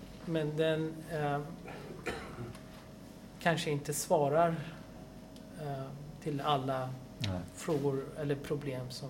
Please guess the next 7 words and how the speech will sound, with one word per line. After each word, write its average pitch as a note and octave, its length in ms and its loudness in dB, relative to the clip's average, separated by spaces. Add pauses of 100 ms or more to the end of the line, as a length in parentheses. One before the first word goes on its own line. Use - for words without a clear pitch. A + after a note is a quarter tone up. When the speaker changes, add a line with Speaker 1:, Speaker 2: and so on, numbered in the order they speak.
Speaker 1:
vi C3 200 -6 (160)
upplever D#3+ 420 0
idag B2+ 320 -4
i B2+ 120 -8
världen. C3 360 -8 (1700)
Speaker 2:
Nej, G#2 420 12
och G#2+ 500 10